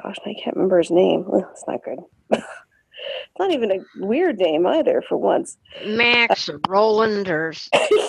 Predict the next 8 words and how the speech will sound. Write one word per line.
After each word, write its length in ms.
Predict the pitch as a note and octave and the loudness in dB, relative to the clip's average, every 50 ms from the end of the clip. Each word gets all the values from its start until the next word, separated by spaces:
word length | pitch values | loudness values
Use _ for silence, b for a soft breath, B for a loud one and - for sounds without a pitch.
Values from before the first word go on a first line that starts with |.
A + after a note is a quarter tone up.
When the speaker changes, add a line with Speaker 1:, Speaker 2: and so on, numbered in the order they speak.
| - - - | 0 0 0
Speaker 1:
<laughs> 520 | - - - - - - - - - - | 2 2 2 2 4 2 2 2 2 0
Speaker 2:
something. 720 | - - - C4 - C4+ - - D#3 D#3 E3 E3+ F3 F#3+ F#3 - | -2 0 0 2 2 2 0 -8 -10 -10 -10 -14 -14 -12 -4 0
I 260 | F#3 G#3+ A3+ A#3+ B3 | 2 4 4 4 6
don't 220 | B3 B3 B3 - | 4 4 2 2
remember, 460 | - G3+ G3+ A3 A3+ A3 G3+ F3 D#3+ D3+ | 0 2 4 4 2 2 0 -2 -4 -2
but 160 | F3+ F#3 F#3 | 0 2 2
I, 180 | F3+ F3+ F3 - - - | 4 2 0 -2 -10 -6
I, 220 | - F3 E3 D#3+ | -4 -4 -4 -4